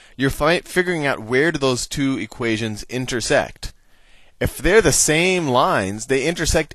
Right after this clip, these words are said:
everywhere. So they have an infinite number of solutions.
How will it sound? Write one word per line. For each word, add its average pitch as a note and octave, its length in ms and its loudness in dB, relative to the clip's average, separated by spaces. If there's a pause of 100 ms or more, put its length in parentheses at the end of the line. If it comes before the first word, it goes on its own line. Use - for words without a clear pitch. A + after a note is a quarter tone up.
everywhere. A#2 840 -2 (260)
So - 140 -8
they D3+ 100 2
have D#3 140 4
an D#3 120 2 (140)
infinite G#3+ 500 0
number E3+ 440 2
of D#3 80 -2
solutions. D#3 840 -6